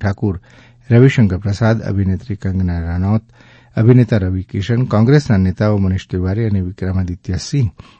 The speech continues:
આરજેડી નેતા મીસા ભારતી અને તૃણમૂલ કોંગ્રેસના નેતા અભિષેક બેનર્જીનું ભાવિ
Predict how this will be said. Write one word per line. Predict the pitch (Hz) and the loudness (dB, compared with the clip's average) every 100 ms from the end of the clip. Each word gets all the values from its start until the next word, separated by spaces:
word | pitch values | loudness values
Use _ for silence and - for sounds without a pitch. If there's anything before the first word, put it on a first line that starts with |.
| _ | _
આરજેડી | 107 113 107 117 117 117 110 113 110 - _ 120 | 0 2 4 4 4 4 2 0 -2 -12 _ 2
નેતા | 117 110 110 | 2 4 2
મીસા | 104 104 95 | 2 2 -2
ભારતી | 87 92 95 139 120 | -2 -2 -2 0 0
અને | 92 95 | 2 0
તૃણમૂલ | - 104 117 143 | 0 2 4 2
કોંગ્રેસના | 143 98 95 98 - 92 | 2 2 2 0 0 0
નેતા | 104 - 95 | 0 0 -2
અભિષેક | 95 - 131 113 | -2 -2 -4 -2
બેનર્જીનું | 90 87 85 90 87 | -2 -2 -2 -2 0
ભાવિ | 85 120 101 | 2 2 2